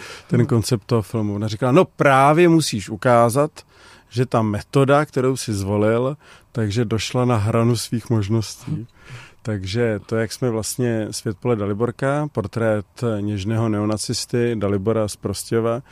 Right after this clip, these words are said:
Speaker 1: stylizovali jako hraný film, protože on nám řekl, že za jiných okolností s náma nebude natáčet, že to musí vypadat jako hraný film, aby mohl říkat, eh, své ultrapravicové, eh, hnědé názory,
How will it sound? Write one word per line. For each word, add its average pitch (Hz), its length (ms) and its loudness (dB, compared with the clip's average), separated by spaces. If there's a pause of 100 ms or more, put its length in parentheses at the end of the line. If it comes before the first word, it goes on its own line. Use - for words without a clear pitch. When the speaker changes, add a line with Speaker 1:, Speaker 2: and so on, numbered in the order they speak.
(220)
Speaker 1:
stylizovali 117 640 -2
jako 117 200 -2
hraný 120 300 0
film, 113 320 -2
protože 107 360 -2
on 110 120 -4
nám 113 240 2
řekl, 107 280 -2
že 117 200 -2
za 107 120 -2
jiných 113 320 0
okolností 113 560 -4
s - 100 -10
náma 110 220 -2
nebude 107 280 -2
natáčet, 98 600 -4
že 117 120 -8
to 117 140 -6
musí 117 260 -2
vypadat 107 340 -2
jako 107 220 -4
hraný 110 280 -4
film, 117 280 -6
aby 113 280 -8 (400)
mohl 110 260 0
říkat, 110 340 -4 (160)
eh, 120 40 0 (200)
své 110 460 -2 (540)
ultrapravicové, 117 1120 0
eh, 110 480 -4
hnědé 113 460 4
názory, 110 540 0